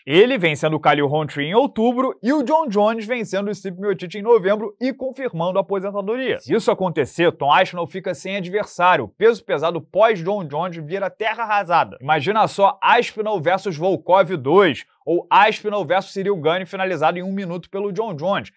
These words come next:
Ninguém quer ver isso. Aspinall versus Poitin traria vida, cor à categoria. E Dana White já disse que pensaria sobre nessa circunstância. Basta vencer em outubro e esperar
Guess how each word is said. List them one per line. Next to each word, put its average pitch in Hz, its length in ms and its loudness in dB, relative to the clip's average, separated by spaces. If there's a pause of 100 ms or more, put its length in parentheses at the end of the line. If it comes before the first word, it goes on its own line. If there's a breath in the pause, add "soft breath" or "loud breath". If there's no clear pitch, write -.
(160)
Ninguém 190 420 -4
quer 180 160 0
ver 202 240 -4
isso. - 220 -8
Aspinall 170 500 2
versus 147 400 0
Poitin 151 720 2
traria 170 440 2
vida, 139 600 -4
cor 277 280 4
à 226 80 0
categoria. 190 640 0 (180)
E 208 60 -12
Dana 226 220 2
White 202 260 4
já 220 220 2
disse 185 320 -6
que 202 80 -12
pensaria 196 480 -4
sobre 196 420 -2 (180 soft breath)
nessa 202 460 0
circunstância. 175 800 -6
Basta 214 340 4
vencer 190 320 -2
em 120 60 -4
outubro 214 520 0
e 262 60 -10
esperar 156 480 4